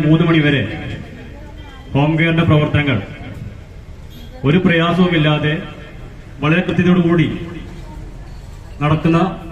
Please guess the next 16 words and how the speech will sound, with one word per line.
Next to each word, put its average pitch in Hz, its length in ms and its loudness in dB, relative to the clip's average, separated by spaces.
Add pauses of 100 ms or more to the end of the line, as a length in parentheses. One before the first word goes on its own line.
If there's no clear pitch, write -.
(800)
സാഹചര്യം 147 460 4 (460)
നമ്മളെല്ലാം 156 440 4
നേരിട്ട് 139 320 2 (640)
അനുഭവിച്ചറിഞ്ഞവരാണ്. 139 1000 2 (1500)
ഹോം 160 220 2
കെയറിനോടൊപ്പം 185 500 4
തന്നെ 170 220 0 (720)
ഈ - 20 6 (100)
കിടപ്പ് 156 340 2
രോഗികൾക്ക് 170 380 2
ആവശ്യമായ 160 420 2
നിലയിലേക്ക് 147 460 2 (920)
വിവിധ 160 260 2
തലങ്ങളിലേക്ക് 170 640 2 (880)
ഇടപെടാനാണ് 165 680 2
കനിവ് 143 240 4